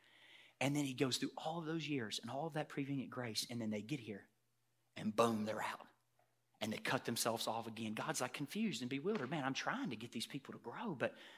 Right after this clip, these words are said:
they won't stay committed for any length of time to allow the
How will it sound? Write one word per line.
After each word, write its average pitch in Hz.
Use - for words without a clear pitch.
they 117
won't 147
stay 151
committed 175
for 127
any 143
length 147
of 131
time 180
to 135
allow 127
the 127